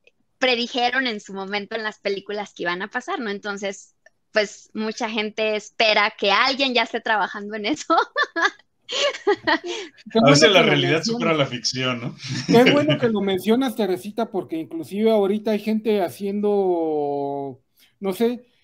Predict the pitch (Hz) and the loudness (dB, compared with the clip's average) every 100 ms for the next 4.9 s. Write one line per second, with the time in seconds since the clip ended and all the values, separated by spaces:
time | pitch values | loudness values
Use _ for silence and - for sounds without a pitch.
0 | - 190 - 208 349 349 220 226 220 190 | -4 -4 0 0 4 2 2 2 2 0
1 | 160 143 143 139 139 139 120 165 170 165 | -2 -2 -4 -6 -8 -10 -8 -8 -2 -2
2 | 160 156 147 151 147 156 180 185 190 160 | 0 -2 -4 -6 -2 -2 -2 -2 -4 -2
3 | 143 135 131 123 117 127 135 135 135 135 | -2 -4 -6 -8 -14 -14 -10 -8 -6 -6
4 | 143 143 143 117 143 135 131 131 131 | -4 -4 -6 -8 -10 -8 -8 -8 -12